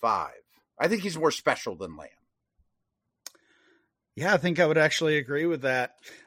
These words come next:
Speaker 2: um, that ranking with Brown over Lamb. And in fact, maybe some of these names that we call six through ten, I might consider even over C D Lamb, um,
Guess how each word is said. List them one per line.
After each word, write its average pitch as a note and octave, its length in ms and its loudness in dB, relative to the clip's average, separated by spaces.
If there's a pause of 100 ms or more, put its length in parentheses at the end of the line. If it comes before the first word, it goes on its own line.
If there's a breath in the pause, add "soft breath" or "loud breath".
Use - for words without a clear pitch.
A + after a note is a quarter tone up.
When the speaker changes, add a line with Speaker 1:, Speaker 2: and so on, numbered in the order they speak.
Speaker 2:
um, B2 540 -2 (180)
that D#3 260 4
ranking C#3+ 440 0
with B2+ 180 -2
Brown C#3+ 380 0
over C#3+ 340 0
Lamb. C#3+ 380 2
And C3+ 240 -2 (640)
in D#3+ 100 0
fact, E3+ 320 6
maybe D#3+ 240 6
some E3 220 2
of D3+ 60 -2
these D3+ 220 -4
names D3+ 380 0 (260 loud breath)
that D3+ 180 2
we D3 120 -6
call D3 500 4 (180 soft breath)
six - 420 -4
through E3 200 -2
ten, F3 580 -2
I D3 160 -4
might C#3+ 320 -4 (100)
consider C3+ 540 -6
even C3+ 500 -8 (280 soft breath)
over C#3+ 300 -2
C D3+ 240 -8
D C#3 160 -6
Lamb, C3 440 -6 (240)
um, A#2 440 -8